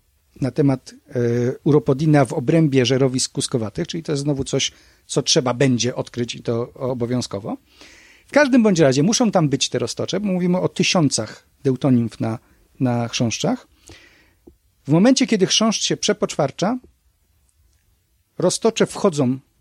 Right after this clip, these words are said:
tak? Larwy wchodzą na chrząszcza, wytwarzają pedicel, przyczepiają się,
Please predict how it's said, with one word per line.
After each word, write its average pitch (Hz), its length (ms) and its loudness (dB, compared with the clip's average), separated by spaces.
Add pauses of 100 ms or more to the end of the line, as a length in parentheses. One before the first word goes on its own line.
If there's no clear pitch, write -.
(260)
tak? - 280 -8 (440)
Larwy 165 440 2
wchodzą 170 380 0
na 147 400 0 (720)
chrząszcza, 165 560 -2 (420)
wytwarzają 214 600 2
pedicel, 185 460 -2
przyczepiają 147 640 -2
się, 208 240 -6